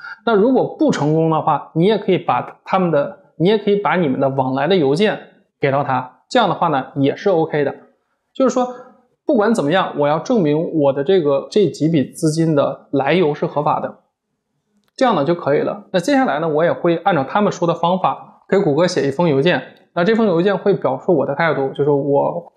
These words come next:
我们，我会问他，我们会不会有一些这样的协议或者是条款。那如果有的话呢，我会把这些内容截图发给银行。那如果银行同意的话呢，我其实是可以接下来继续在光达银行收款的。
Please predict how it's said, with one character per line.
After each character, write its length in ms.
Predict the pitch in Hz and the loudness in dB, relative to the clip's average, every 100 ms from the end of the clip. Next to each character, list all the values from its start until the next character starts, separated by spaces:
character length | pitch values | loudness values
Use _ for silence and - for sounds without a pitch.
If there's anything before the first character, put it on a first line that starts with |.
| - | -4
我 100 | 151 | 0
们， 140 | 156 185 - | 2 0 0
我 80 | 139 | -2
会 120 | 196 | 0
问 160 | 202 156 | 0 0
他， 280 | 139 147 - | -2 -4 -2
我 80 | |
们 120 | 139 151 | -2 2
会 120 | 208 | 0
不 120 | 170 | 2
会 160 | 185 165 | 0 0
有 160 | 135 | -2
一 160 | 165 165 | 0 0
些 200 | 160 156 | 2 -2
这 140 | 156 | 0
样 160 | 170 143 | -2 0
的 100 | 139 | -2
协 260 | 135 139 147 | -2 0 2
议 340 | 185 160 - _ | 2 -2 -8 _
或 140 | 196 170 | 0 2
者 100 | 139 | 2
是 160 | 180 | 0
条 200 | 170 143 | -2 -2
款。 180 | 151 139 - - | -2 -4 -8 -6
那 80 | 185 | -2
如 100 | 196 | 2
果 140 | 220 | 2
有 240 | 226 156 131 | 2 2 0
的 80 | 135 | -2
话 140 | 175 | 0
呢， 140 | 151 | 0
我 140 | 143 135 | -2 0
会 140 | 175 | 0
把 160 | 156 131 | 0 -2
这 100 | 143 | 0
些 160 | 160 165 - | 0 0 0
内 120 | 185 | 2
容 240 | 135 139 - _ | 2 -2 -8 _
截 140 | 160 175 | -2 0
图 240 | 156 165 - - _ _ | 0 -2 -6 -20 _ _
发 160 | 180 175 | 0 2
给 100 | 143 | 0
银 140 | 131 | -2
行。 220 | 131 131 - | -2 -2 -2
那 80 | 156 | -2
如 120 | 175 | 0
果 120 | 160 | 2
银 120 | 147 | 0
行 200 | 156 196 | 0 -2
同 200 | - 147 | 0 0
意 80 | 208 | 2
的 80 | 156 | 0
话 140 | 135 | -2
呢， 100 | 135 | -2
我 160 | 139 135 | -2 -4
其 220 | - 165 | -2 -2
实 140 | 175 | 0
是 120 | 185 185 | -2 -2
可 140 | 160 | 0
以 100 | 135 | 0
接 200 | - 226 | 0 0
下 100 | 196 | 0
来 160 | 160 - - - | 0 -4 -12 -4
继 180 | 254 214 | 0 2
续 260 | 233 165 | 2 -2
在 200 | - 131 | -2 -6
光 180 | - 165 | 0 0
达 80 | 156 | 2
银 100 | 143 | 0
行 120 | 147 | -2
收 120 | - | -2
款 220 | 156 127 | -2 -2
的。 100 | - | -4